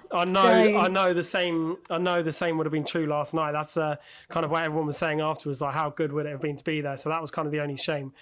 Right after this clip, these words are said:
Speaker 1: But, um, no, I thought, I mean, Z-, Ziyech, Ziyech was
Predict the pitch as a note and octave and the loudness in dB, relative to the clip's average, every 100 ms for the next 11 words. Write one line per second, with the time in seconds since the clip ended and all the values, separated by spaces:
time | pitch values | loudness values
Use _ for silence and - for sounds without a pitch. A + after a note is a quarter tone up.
0 | - - - D#3+ D3+ E3 D3+ D3 D3 C#3+ | -20 -20 -6 -4 -2 -2 -2 -2 -6 -8
1 | D3 - D3+ D3 - _ _ _ _ F3+ | -10 -16 _ -18 -18 _ _ _ _ -2
2 | G#3 C#3+ D3 E3+ D#3 E3+ F3 D#3+ D3 F#3 | -2 -2 0 0 0 0 0 0 0 -2
3 | E3 E3 D#3 E3 - - - D#3 D#3 D3 | -2 0 0 -2 -6 -8 -8 -4 -2 -2
4 | D3+ | -6